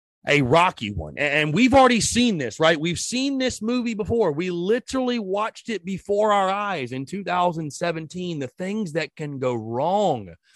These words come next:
when you don't have the right guys back there. And it's, you know, it's like a golfer, right? Like, you know what you're doing, but you get out of sync, your timing's off, your tempo,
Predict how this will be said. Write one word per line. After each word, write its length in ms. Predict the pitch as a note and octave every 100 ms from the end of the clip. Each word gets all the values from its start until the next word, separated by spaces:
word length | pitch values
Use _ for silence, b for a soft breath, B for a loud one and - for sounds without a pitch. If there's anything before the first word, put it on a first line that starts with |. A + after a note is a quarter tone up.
| b b b
when 220 | C#3+ D3+
you 100 | D3
don't 420 | A2+ D#3 G#3 A3 C#3+
have 340 | E3+ E3 C#3+
the 80 | C#3
right 320 | C#3 C3+ B2+
guys 340 | B2+ B2 A2+ G2
back 280 | B2 A#2 -
there. 300 | A#2+ A#2 A2+
And 80 | A#2
it's, 160 | - b b
you 40 | G3
know, 120 | A3
it's 120 | -
like 220 | C4+ D4
a 80 | F#3
golfer, 580 | A#2+ A2+ B2+ G2 - D#2+
right? 300 | E2 C3+ D3+
Like, 180 | D3 -
you 140 | C4
know 200 | B3 D4+
what 280 | D#4+ B3+ -
you're 80 | D#3
doing, 420 | A2+ A3 F#3+ C3
but 200 | B2+ -
you 80 | C3
get 120 | G#3
out 140 | G3+
of 80 | A#2+
sync, 480 | - - G#3 G3+ -
your 160 | B2+ -
timing's 520 | F3 F#3 G3 G3 E3
off, 280 | F3+ F3+ -
your 120 | A#2+
tempo, 720 | - F#3+ G3 F3+ F3 F#3 F3+